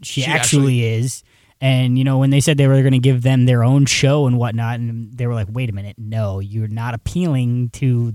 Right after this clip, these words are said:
Speaker 1: this group. Why would we give you your own show on top of it? That doesn't make any sense."
Speaker 2: Right. And, I mean, the only way they'd get their own show would be W W E Network.
Speaker 1: Yeah.
Speaker 2: You know, it'd be a network show, which wouldn't be bad. I would like it. And you could do it uncensored and have them be as vulgar and gross as they are.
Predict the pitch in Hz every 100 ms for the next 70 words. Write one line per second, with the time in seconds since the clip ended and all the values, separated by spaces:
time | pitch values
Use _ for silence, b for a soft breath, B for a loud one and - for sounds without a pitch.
0 | 107 151 190 - 139 131 110 110 139 151
1 | 147 139 139 131 135 131 131 120 117 117
2 | 123 131 117 - - 117 135 95 98 101
3 | - 123 107 95 95 110 113 107 101 104
4 | 104 - - 110 - - - - 113 107
5 | 104 107 147 185 202 214 226 180 151 123
6 | 135 135 110 - 117 110 113 113 110 110
7 | 104 104 95 98 90 - - 117 113 -
8 | - 135 139 151 185 170 120 98 101 110
9 | 175 349 330 285 262 302 285 160 - 247
10 | 269 214 262 185 156 190 220 226 143 233
11 | 240 180 208 - 208 240 185 151 147 190
12 | 202 208 151 208 196 139 113 147 185 185
13 | 160 127 143 185 185 147 165 247 180 185
14 | 90 165